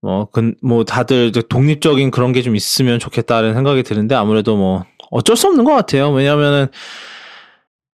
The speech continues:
사실 트립-, 뭐 그런 트리플 A, 소위 이제 트리플 A 게임들, 뭐 그런 게임들의 제작비는 계속 날이, 나날이 갈수록 높아지는데 사람들이 이제 그 육만 원, 이제 뭐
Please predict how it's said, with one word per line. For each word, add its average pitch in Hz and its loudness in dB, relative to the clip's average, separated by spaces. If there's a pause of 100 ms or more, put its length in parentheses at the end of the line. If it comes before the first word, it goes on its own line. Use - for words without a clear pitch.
(100)
사실 175 2
트립-, 302 0 (920)
뭐 139 2
그런 135 0
트리플 - 0
A, 139 2 (120)
소위 240 2
이제 180 0
트리플 277 0
A 180 2
게임들, 139 0
뭐 104 0
그런 147 0
게임들의 143 2
제작비는 131 0
계속 - -4
날이, 113 2
나날이 143 2
갈수록 135 0
높아지는데 101 0 (960)
사람들이 202 2
이제 139 2
그 98 -2
육만 185 2
원, 208 0
이제 123 0
뭐 101 0